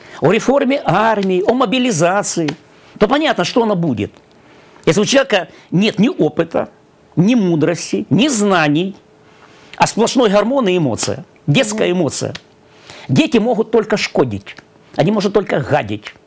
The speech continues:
Speaker 1: они могут только, как говорится, детям спичка не игрушка. Но думать дети ещё не могут. Но в политике это тоже, извините меня, не вс-, это же политика — это же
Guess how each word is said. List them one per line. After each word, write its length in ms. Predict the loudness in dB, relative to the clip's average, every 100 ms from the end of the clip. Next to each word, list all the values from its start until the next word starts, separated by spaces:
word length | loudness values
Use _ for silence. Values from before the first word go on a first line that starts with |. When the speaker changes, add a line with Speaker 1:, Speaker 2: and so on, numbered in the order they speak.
| -2
Speaker 1:
они 160 | 0
могут 220 | 2 2
только, 340 | 0 0 0 -2 -4 -4
как 80 |
говорится, 320 | 0 0 0 -2
детям 320 | 0 0 -2
спичка 420 | -2 -4 -4 -2
не 120 | -2
игрушка. 420 | 0 -2 -4 -8 -12 -16 _ -8 -8 -8 _ _ _ _ _ 0
Но 340 | 2 2 -2 -4
думать 360 | -2 0 -2
дети 220 | 0 -2 -2
ещё 200 | -2 -2
не 100 | -2
могут. 360 | -2 -4 -8 -18 -8 -2
Но 80 |
в 40 | 0
политике 380 | 0 0 -2 -2
это 120 | -2
тоже, 380 | 0 0 0 -2
извините 380 | 0 0 0
меня, 200 | 0 0
не 100 | 0
вс-, 200 | 0 -4 -12 -16 -16 -2
это 220 | 0 0
же 240 | 0 -2
политика — 460 | 0 -2 -2 -4 -4
это 220 | -2 -2
же 300 | -2 -2 -4